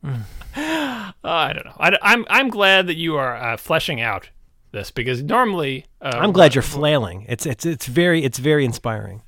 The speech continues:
Speaker 1: Normally, what I hear in podcasts is a, is the sort of, uh, the jokes and the jabs, but it's like, but what's underneath that? And now I think we see the shape of, of your
Speaker 2: Oh,
Speaker 1: position
Speaker 2: we, we
Speaker 1: on
Speaker 2: see
Speaker 1: this.
Speaker 2: the shape. I see a shape just fine. We might be
Speaker 1: Yeah,
Speaker 2: done
Speaker 1: I know.
Speaker 2: here.
Speaker 1: I'm sure this has always, uh, been inside you, but now it's coming out.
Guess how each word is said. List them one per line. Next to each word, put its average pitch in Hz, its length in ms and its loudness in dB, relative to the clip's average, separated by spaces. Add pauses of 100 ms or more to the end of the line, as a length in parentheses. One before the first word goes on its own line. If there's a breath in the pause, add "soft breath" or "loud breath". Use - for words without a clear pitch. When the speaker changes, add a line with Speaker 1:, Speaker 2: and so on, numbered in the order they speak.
(140)
Speaker 1:
Normally, 214 380 2
what 180 160 4
I 165 60 4
hear 151 120 0
in 151 60 -6
podcasts 131 460 -4
is 120 200 -8
a, 104 320 0 (420 soft breath)
is 120 140 -8
the 127 100 -8
sort 123 240 -4
of, 107 240 -8
uh, 95 320 -8 (1080)
the 139 100 -4
jokes 208 400 2
and 165 120 -4
the 139 60 -4
jabs, 139 560 2
but 127 160 -6
it's 123 100 -8
like, 123 180 -4
but 131 80 -2
what's 147 220 -4
underneath 131 380 -6
that? 87 160 -12
And 95 80 -14
now 123 100 -4
I 180 100 2
think 156 180 -4
we 139 60 -6
see 170 120 -8
the 123 100 -8
shape 175 440 -2
of, 104 500 -6
of 104 420 -10
your 120 220 -12
Speaker 2:
Oh, 131 120 0
Speaker 1:
position 156 220 2
Speaker 2:
we, 151 40 0
we 165 60 6
Speaker 1:
on 165 40 0
Speaker 2:
see - 120 0
Speaker 1:
this. 135 60 2
Speaker 2:
the 120 60 -4
shape. 127 280 0
I 123 60 -2
see 123 160 -6
a 113 40 -4
shape 110 220 -6
just - 220 -12
fine. 107 300 -8 (680 loud breath)
We 117 60 -10
might 117 140 -10
be 107 80 -14
Speaker 1:
Yeah, 202 140 0
Speaker 2:
done 233 80 4
Speaker 1:
I 302 40 6
know. 320 180 0
Speaker 2:
here. - 80 -4
Speaker 1:
I'm 202 180 6
sure 247 240 4
this 247 160 -4
has 226 100 -4
always, 214 320 0
uh, 165 240 -4
been 185 200 -4
inside 202 340 -6
you, - 80 -10
but - 120 -12
now 143 80 -10
it's 151 120 -16
coming 156 240 -12
out. - 320 -14